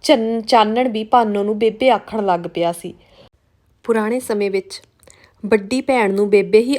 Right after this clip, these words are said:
ਆਖਦੇ ਹੁੰਦੇ, ਜਿਵੇਂ ਬੇਬੇ ਨਾਨਕੀ। ਭਾਨੋ ਚਾਨਣ ਨੂੰ ਆਪਣੇ ਪੁੱਤਾਂ ਜਿੰਨਾ ਹੀ ਖਾਣ ਪੀਣ ਨੂੰ ਦਿੰਦੀ, ਉਹਨਾਂ ਨਾਲ ਦੇ ਹੀ ਉਹਨੂੰ ਕੱਪੜੇ ਸਿਲਾਉਂਦੀ।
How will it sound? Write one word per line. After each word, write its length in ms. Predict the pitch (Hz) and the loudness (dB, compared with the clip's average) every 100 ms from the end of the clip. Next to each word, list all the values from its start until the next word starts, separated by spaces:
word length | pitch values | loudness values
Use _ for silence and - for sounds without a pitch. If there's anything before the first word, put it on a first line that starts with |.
| 208 | -2
ਆਖਦੇ 340 | 190 185 185 | -4 -2 -2
ਹੁੰਦੇ, 320 | 185 170 160 - - 196 | -2 -4 -6 -8 -12 -4
ਜਿਵੇਂ 280 | 240 247 | 0 2
ਬੇਬੇ 320 | 220 190 208 208 | 4 2 2 0
ਨਾਨਕੀ। 520 | 180 165 165 175 175 _ _ - _ | 0 -2 -6 -10 -12 _ _ -20 _
ਭਾਨੋ 320 | 302 277 240 247 | 0 2 2 2
ਚਾਨਣ 440 | 247 214 208 220 | 2 0 2 2
ਨੂੰ 100 | 240 | 0
ਆਪਣੇ 220 | 226 240 | 0 0
ਪੁੱਤਾਂ 360 | 240 226 - 214 | 0 -4 -2 -2
ਜਿੰਨਾ 300 | 214 208 214 | 0 -2 -2
ਹੀ 160 | 247 | -4
ਖਾਣ 380 | 285 - 208 196 | -6 -4 -2 -2
ਪੀਣ 220 | 202 202 | -2 -2
ਨੂੰ 180 | 202 202 | -2 -4
ਦਿੰਦੀ, 340 | 185 170 170 - _ - - - _ - | -4 -6 -6 -8 _ -20 -20 -20 _ -2
ਉਹਨਾਂ 260 | 240 269 | 0 2
ਨਾਲ 300 | 254 202 196 | 2 2 2
ਦੇ 100 | 190 | -2
ਹੀ 200 | 202 247 - | -2 -4 -4
ਉਹਨੂੰ 220 | 220 254 | -4 -2
ਕੱਪੜੇ 340 | 214 - 202 | -4 0 0
ਸਿਲਾਉਂਦੀ। 540 | 208 220 185 160 156 | 2 0 0 -4 -8